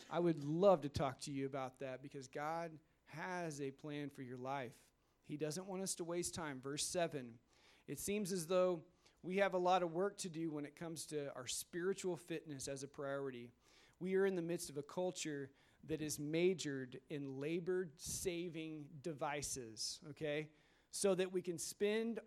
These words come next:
more time with technology created for the sole purpose of entertaining us. And, yeah, we're supposed to take care of our bodies,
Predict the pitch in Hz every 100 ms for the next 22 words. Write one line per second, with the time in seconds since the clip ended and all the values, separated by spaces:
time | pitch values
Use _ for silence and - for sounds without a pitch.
0 | - 180 233 240 233 196 196 196 175 175
1 | 151 170 - 156 165 208 185 135 156 -
2 | 160 160 165 156 156 135 127 - 170 180
3 | 180 160 160 139 139 147 147 185 190 160
4 | 120 110 110 - - _ _ _ _ _
5 | _ _ _ _ _ _ _ _ 165 170
6 | 165 160 151 131 _ _ _ _ 170 240
7 | 226 156 170 185 208 196 185 180 185 -
8 | 190 170 147 123 139 165 208 214 -